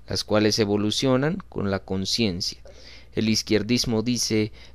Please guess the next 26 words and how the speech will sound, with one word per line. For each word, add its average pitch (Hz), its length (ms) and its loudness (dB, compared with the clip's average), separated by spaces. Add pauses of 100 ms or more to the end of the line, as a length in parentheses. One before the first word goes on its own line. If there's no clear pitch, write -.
"Cada 110 320 4
uno 107 280 2
sabe 143 480 4 (280)
y 110 120 0
cree 131 500 0
lo 110 360 4
que 110 120 -2
puede 131 400 2
dada 110 320 4
su 110 240 2
evolución". 95 760 -2 (1080)
Para 101 180 4
el 98 80 4
izquierdismo, 151 840 2
la 156 120 2
autoridad 101 680 2 (100)
está 117 520 2
en 110 120 2
razón 113 380 0
directa 104 480 2
del 101 180 0
grado 107 280 6
de 110 120 4
evolución 110 600 0
del 98 180 -2
pueblo. 92 520 0